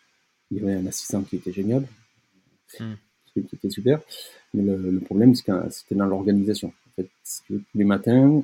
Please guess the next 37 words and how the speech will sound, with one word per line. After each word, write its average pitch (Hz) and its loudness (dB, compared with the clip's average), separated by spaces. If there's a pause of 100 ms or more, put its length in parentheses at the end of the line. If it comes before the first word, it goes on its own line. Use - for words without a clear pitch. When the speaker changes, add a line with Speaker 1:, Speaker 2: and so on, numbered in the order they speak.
(140)
Speaker 1:
euh, 92 -6
je 101 -4
recevais 101 2 (420)
un 95 -6
flot 139 8
de 135 -2
patients. 104 -2 (760)
Il 117 -14
y 110 -8
Speaker 2:
Hmm. 107 -2
Speaker 1:
avait 92 -2
en - -2
général 107 0
une 92 2
trentaine 120 0
de 104 0
gamins 104 2
qui - -6
arrivaient 95 -4
tous - -10
les 95 -2
matins. 95 -4 (100)
Ils 95 -16
arrivaient, 101 -4
on 101 -2
ne 92 -6
savait 98 -2
pas 104 -4
d'où, 117 0 (480)
mais 107 2
voilà, 107 0
c'est 107 -6 (100)
ce, 104 -4 (120)
ce - -12
qui 104 -10
était 104 -4
prévu. 117 -2